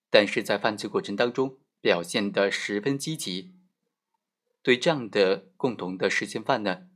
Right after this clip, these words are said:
也不应该认定为是从犯。比如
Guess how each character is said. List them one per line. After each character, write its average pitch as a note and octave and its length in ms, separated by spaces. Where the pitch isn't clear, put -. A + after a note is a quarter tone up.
也 G#2 200
不 D3+ 160
应 C#3 180
该 C3+ 140
认 B2+ 240
定 G2 200
为 F2 160
是 - 160
从 F2+ 220
犯。 - 300
比 G#2 140
如 G2 380